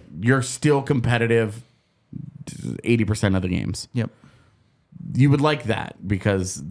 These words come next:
Speaker 1: I think where it got frustrating for the Avs was it was three, four every single night, and now you're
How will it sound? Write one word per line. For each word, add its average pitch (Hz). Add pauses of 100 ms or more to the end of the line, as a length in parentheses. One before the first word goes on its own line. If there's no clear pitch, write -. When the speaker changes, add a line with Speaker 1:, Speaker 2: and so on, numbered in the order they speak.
Speaker 1:
I 101
think 107
where 98
it 101
got 87
frustrating 95
for 90
the 90
Avs 90
was 87
it 62
was 80
three, 67
four 50 (160)
every 92
single 87
night, 50
and 71
now 82
you're 85